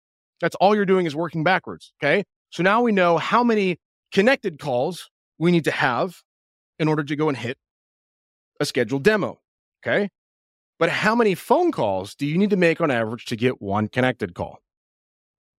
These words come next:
That's how you get down to what you can control as a sales rep. You have to back into it to that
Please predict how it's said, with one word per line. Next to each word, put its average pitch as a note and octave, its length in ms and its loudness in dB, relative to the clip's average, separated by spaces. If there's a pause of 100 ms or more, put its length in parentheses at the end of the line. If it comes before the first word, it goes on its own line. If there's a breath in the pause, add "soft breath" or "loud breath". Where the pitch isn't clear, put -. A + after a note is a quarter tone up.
(680)
That's F3 680 0
how F3 180 -2
you F3+ 180 -2
get D3+ 200 -2
down B2 300 -2
to C3+ 160 -2
what A#2+ 280 0
you G#2 200 -4
can G2 320 -8
control D3 640 0
as A#2+ 180 0
a G#2 60 -2
sales A2+ 400 0
rep. D2+ 160 -10
You B2 140 -2
have F3 560 -2
to F3 160 -4
back C3 420 -2 (100)
into D3 520 -2
it G2 160 -8 (720)
to B2+ 180 -4 (140)
that D3+ 340 2